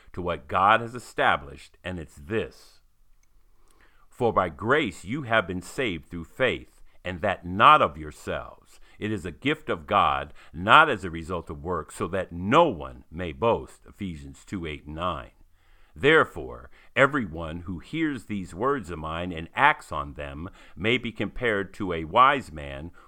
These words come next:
who built his house on a rock." Matthew seven twenty-four. "For if you forgive others of their transgressions, your heavenly Father will also forgive you. But if you do not forgive others, then your Father will not forgive your transgressions."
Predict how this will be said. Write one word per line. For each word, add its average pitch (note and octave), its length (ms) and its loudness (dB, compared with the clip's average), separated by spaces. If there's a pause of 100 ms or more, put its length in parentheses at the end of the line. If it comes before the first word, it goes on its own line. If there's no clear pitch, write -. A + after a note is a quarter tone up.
who G2+ 120 -4
built A#2 380 -2
his E2+ 160 -10
house F2 420 2
on E2 120 -4
a E2 80 -4
rock." G2+ 460 6 (200)
Matthew E2+ 440 -4
seven C#2+ 640 -4
twenty-four. E2+ 840 -6 (480)
"For C#3 180 6
if A#2 100 -2
you F3+ 100 -4
forgive A#2 420 -2
others F#2 360 4
of D#2+ 140 -8
their F#2+ 160 -4
transgressions, E2 1040 -6 (180)
your D3+ 200 0
heavenly A2 340 -2
Father F2+ 440 6
will D#2+ 200 -4
also F#2 380 0
forgive D2 420 -12
you. E2 460 -8 (380)
But G#2+ 120 -2
if G2 140 -4
you D#3+ 120 -4
do D#3 280 -4
not F#2+ 260 0
forgive D#2+ 340 -8
others, C#2 540 -8 (300)
then F#2 160 -4
your C3+ 160 2
Father E2+ 520 4
will D#2+ 200 -6
not G2 280 2
forgive E2 460 -6
your F#2 300 0
transgressions." D#2+ 1040 -6